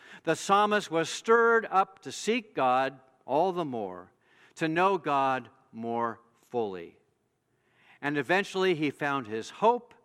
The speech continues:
and his faith renewed and strengthened. They who wait for the Lord shall renew their strength.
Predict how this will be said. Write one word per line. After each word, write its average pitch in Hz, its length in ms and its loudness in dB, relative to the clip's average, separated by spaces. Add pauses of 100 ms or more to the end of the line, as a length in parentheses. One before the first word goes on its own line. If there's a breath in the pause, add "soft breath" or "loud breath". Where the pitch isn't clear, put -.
(440 soft breath)
and 120 120 -6
his 120 200 -6
faith 143 440 -2 (380 soft breath)
renewed 165 800 0 (200)
and 123 200 -8
strengthened. 90 680 -12 (1120)
They 151 380 2
who 143 220 -6
wait 202 360 -2
for 196 160 -10
the 185 120 -4
Lord 104 480 -6 (800)
shall 127 360 -4
renew 123 680 -4
their 113 180 -6
strength. 90 480 -18